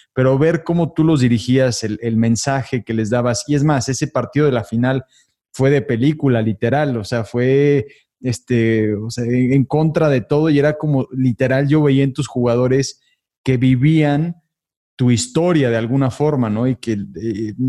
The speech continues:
las cosas no iban como esperaban, este, el resultado no iba, no era como esperaban, y le dan la vuelta, ¿no? Y dije,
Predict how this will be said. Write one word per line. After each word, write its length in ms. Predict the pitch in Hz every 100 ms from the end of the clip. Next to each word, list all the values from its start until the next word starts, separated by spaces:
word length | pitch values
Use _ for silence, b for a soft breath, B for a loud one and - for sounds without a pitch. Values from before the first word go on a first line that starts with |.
| 120
las 220 | 135 123
cosas 240 | - 123 117
no 80 |
iban 220 | 127 117 110
como 160 | 110
esperaban, 880 | 110 - 151 170 160 156 151 147 139
este, 260 | 117 - 120
el 80 | 110
resultado 520 | 113 117 107 131 123
no 100 | 127
iba, 300 | 120 120 117
no 120 | 127
era 140 | 123
como 220 | 117 104 110
esperaban, 500 | - 131 143 156 143
y 80 | 131
le 100 | 131
dan 200 | 147 143
la 80 |
vuelta, 400 | 131 156 170 139
¿no? 100 | 123
Y 40 | 135
dije, 320 | 135 123